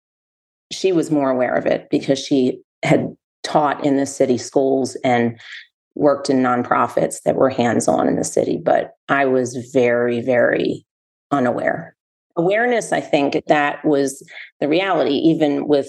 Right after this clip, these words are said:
we don't wanna get too much into, uh, politics, but my dad was always a staunch pro-life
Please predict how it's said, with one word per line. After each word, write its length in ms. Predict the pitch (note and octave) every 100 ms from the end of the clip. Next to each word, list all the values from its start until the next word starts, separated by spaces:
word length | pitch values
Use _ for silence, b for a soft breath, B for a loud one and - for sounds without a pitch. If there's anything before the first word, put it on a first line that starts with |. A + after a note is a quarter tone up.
| -
we 140 | D#3+
don't 140 | D3+ -
wanna 100 | C#3
get 180 | C#3
too 140 | - D#3+
much 220 | C#3+ -
into, 180 | D3 C#3+
uh, 80 | C#3+ _ - - - -
politics, 440 | E3+ D3+ C#3+ C3+
but 140 | - D3
my 160 | D3
dad 320 | C#3 C#3+ C#3 C3+
was 180 | C#3
always 480 | D3 C3+ C3 B2+ B2+ B B B B -
a 140 | -
staunch 500 | C#3 - C#3 B2+ B2+
pro-life 640 | - D3 C3+ C#3 C#3+ D3+